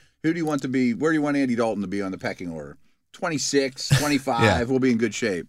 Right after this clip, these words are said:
Speaker 1: Eighteen's not all right.
Speaker 2: Eighteen is not good. Uh, at seventeen is Derek Carr, and he's, is now benched.
Speaker 1: Now benched. Stidham would be,
Speaker 2: Stidham's
Speaker 1: like,
Speaker 2: below
Speaker 1: thirty
Speaker 2: the,
Speaker 1: now.
Speaker 2: yeah,
Speaker 1: Yeah.
Speaker 2: Stidham is below this b-,
Speaker 1: Yeah.
Speaker 2: for sure.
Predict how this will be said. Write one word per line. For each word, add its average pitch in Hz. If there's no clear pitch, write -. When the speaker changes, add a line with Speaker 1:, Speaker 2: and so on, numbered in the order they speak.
Speaker 1:
Eighteen's 123
not 98
all 92
right. 85
Speaker 2:
Eighteen 110
is 101
not 98
good. 85
Uh, 123
at 143
seventeen 131
is 113
Derek 120
Carr, 117
and 113
he's, 123
is 107
now 101
benched. 92
Speaker 1:
Now 113
benched. 92
Stidham 170
would 117
be, 120
Speaker 2:
Stidham's 180
Speaker 1:
like, 135
Speaker 2:
below 147
Speaker 1:
thirty 139
Speaker 2:
the, 139
Speaker 1:
now. 135
Speaker 2:
yeah, 113
Speaker 1:
Yeah. -
Speaker 2:
Stidham 156
is 120
below 120
this 135
b-, -
Speaker 1:
Yeah. 107
Speaker 2:
for 107
sure. 101